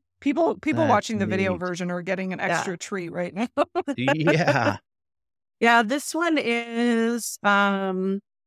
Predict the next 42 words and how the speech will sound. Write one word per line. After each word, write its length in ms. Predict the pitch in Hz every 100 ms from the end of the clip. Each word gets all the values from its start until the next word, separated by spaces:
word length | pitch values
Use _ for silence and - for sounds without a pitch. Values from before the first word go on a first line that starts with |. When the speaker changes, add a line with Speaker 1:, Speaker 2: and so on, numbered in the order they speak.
| _ _ _ _ _ _ _
Speaker 3:
I 80 | 226
think 200 | 285 311
this 180 | 392 381
one's 300 | 370 330 -
Cans-, 680 | - 247 220 233 - - -
it, 180 | 214 226 -
it 140 | 233
is 200 | 254 240
Canson, 560 | - 196 165 170 185 180
but 100 | 190
I'm 100 | 202
trying 200 | - 269
to 40 |
remember 320 | 294 285 269 202
Speaker 1:
Is 100 | 202
it 120 | 226 208
Speaker 3:
which 0 |
Speaker 1:
the 100 | 226
Color 480 | - 240 277 339 302
Touch 60 | - 320
Speaker 3:
line 340 | 180 180 180
Speaker 1:
paper? 240 | 170 311 -
Speaker 3:
Cans- 220 | 180 175
Speaker 1:
No, 60 | 208
it's 140 | 190
not 240 | 202 202 -
Color 280 | 202 185
Touch. 360 | 175 - - -
What's 160 | 190 -
it 100 | -
called? 360 | - - - _ _ _ _ _ _ 208 - _ _
Speaker 3:
Color 420 | - - 247 262 269
Line? 320 | 262 254 262
Speaker 1:
Color 260 | 262 -
Line. 280 | 190 180 180
Speaker 2:
Well, 60 | 117
Speaker 3:
Let's 120 | 113
Speaker 2:
they 40 |
Speaker 3:
see 80 | 123
Speaker 2:
have 100 | 143
Speaker 3:
here. 100 | 101
Speaker 2:
a 160 | 95